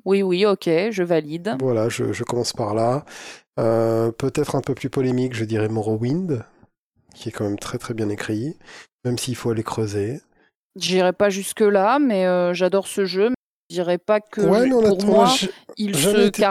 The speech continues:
Speaker 1: caractérise
Speaker 2: d'accord.
Speaker 1: par son écriture. Non, mais on n'a jamais trop parlé de l'écriture de
Speaker 2: C'est vrai.
Speaker 1: Morrowind.
Speaker 2: C'est
Speaker 1: On en a
Speaker 2: vrai.
Speaker 1: parlé une fois, c'était il y a pas très longtemps.
Speaker 2: Oui,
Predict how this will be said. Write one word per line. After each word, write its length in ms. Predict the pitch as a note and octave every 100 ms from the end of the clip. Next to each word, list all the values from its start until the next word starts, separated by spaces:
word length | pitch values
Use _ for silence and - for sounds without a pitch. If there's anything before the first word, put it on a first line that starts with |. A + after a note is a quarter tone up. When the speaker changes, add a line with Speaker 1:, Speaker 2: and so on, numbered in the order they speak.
| G3+
Speaker 1:
caractérise 440 | G#3 G3 G#3+ F3+
Speaker 2:
d'accord. 140 | F3 -
Speaker 1:
par 160 | G#3
son 320 | - - F#3+ F#3+
écriture. 640 | F#3 - G3+ - F#3 A3+ B3 _ _ - - -
Non, 100 | C4
mais 80 | D#4
on 60 | D4
n'a 140 | C4
jamais 280 | A#3 B3+ B3+
trop 340 | - - D#4
parlé 400 | D4+ B3+ B3 C#4
de 360 | A#3+ A3+ A3+ A3
l'écriture 840 | G#3+ A3 C4+ - C4 - - D#4+
de 20 | A#3+
Speaker 2:
C'est 120 | A3+
vrai. 180 | G#3+ -
Speaker 1:
Morrowind. 380 | A3+ C#4 A#3+ F#3+ F#3+ G3+ _
Speaker 2:
C'est 160 | - -
Speaker 1:
On 60 |
en 100 | G#3+
a 40 | A#3
Speaker 2:
vrai. 60 | A#3
Speaker 1:
parlé 240 | A#3 A#3+ -
une 180 | D4+ D4+
fois, 300 | D4 D4+ C4+
c'était 460 | B3+ A3 - G#3+ G#3+
il 60 |
y 60 | F#3+
a 60 |
pas 160 | F#3 B3+
très 200 | - B3+
longtemps. 400 | A#3 A3+ A3 B3 G4+ _ - - - -
Speaker 2:
Oui, 180 | E3+